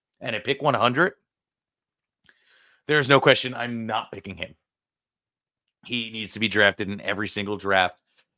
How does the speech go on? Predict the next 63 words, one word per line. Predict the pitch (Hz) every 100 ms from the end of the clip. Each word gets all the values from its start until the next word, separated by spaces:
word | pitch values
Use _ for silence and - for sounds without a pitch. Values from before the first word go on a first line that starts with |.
| -
If | -
he's | 113 101
going | 113 104 98 - _ _ _ _ _ _ _
anywhere | 120 127 120 117 104
after | 87 87 - 107
pick | - 101 - _ -
the |
first | - 98 -
two | 107
rounds, | 90 92 92 92
like, | 92 107 90 _ -
I, | 110 95 98
I, |
like, | 107 101 - -
yo, | 113 104 98
like, | 95
Walker | 98 101 104
Buehler | 90 101 95
needs | 95 90
to | 87
be | 95
on | 87
your | 85
team. | 95 87 - _ _ -
Now, | 104 101 101 _
I | 117
don't | 123
know | 117 110
exactly | 104 107 110
where | 107
I'm | 98 92 -
ranking | 117 98
him | 104 110
yet. | 110 113
I |
don't | 185 208
even | 127
know | 113
if | 101
I'm | 101
drafting | 95 101 95 - 92
him | 95
in | 90
the | 85
first | 85 80
two | - 80
rounds. | 62 -
Like, | 92
don't | 110 101
get | 92
me |
wrong. | 82 80 78 - -
Let | 127
me |
get | 127 120
realistic. | 120 110 110 - 104
I | 107
haven't | 101 90
finished | 101 90
my | 92
pitching | 98 90 85
rankings. | 90 85 - -
But, | 104